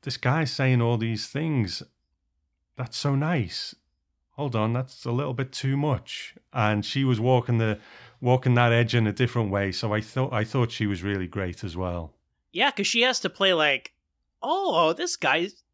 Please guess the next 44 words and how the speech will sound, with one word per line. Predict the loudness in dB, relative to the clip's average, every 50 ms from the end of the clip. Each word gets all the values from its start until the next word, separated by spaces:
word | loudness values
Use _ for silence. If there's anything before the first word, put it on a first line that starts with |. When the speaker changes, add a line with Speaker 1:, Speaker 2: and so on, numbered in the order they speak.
| _ _
Speaker 2:
he's | -6 -4 -4 -4 -4 -6 -6
fascinating | -4 -2 0 0 0 0 2 2 2 2 2 -2
to | -2
me." | 0 0 0 0 -2
But | -4 -4 0
then, | 0 0 0 0 -2 -4
"Oh, | -2 0 0 2
there's | 0 0 0 -2
something, | -2 -4 -2 -2 -2 0 2 0 0 -2 -4 -8 _ _ _ _ _ _ _ _ _ _ _
something | -8 -8 -4 -4 -2 0
going | 2 2 4
on | 4 4 4
behind | 2 2 2 2 2
this, | 0 -2 0
and | 0 0
I | 2
wanna | 4 4 4 4 2 0 -4 -12 _ _ _ _ _ _
find | 0 2 2 4 6 4
out | 4 4
what | 4 2 2
that | 2 4 4
is." | 4 2 2
Like, | 2 0 0
she | 0 0 0
even | 0 0 0 -2 -2 -4
said, | -8 -6 -2 0 0 0 0
there's | -2 -2 -2 -2
even | -2 -2 -4
a | -4
scene | -2 0 0 0 0
where | -2 -4 -6
she's | -6 -8 -8 -6
like, | -4 -6 -4 0
"Look, | 0 0 0 2
I, | 2 0 0 0 0 0
I, | 0 0 0 -2 -6 _ _ _ _ 0
everything | 0 2 2 2 0 0 0
you're | 0 -2
saying, | 0 2 4 4 4 4 2
I | 0 -2
get, | 0 2 2 2 2 0 -4
but | -2 0 0
I | 2
need | 2 0 0 -2 -4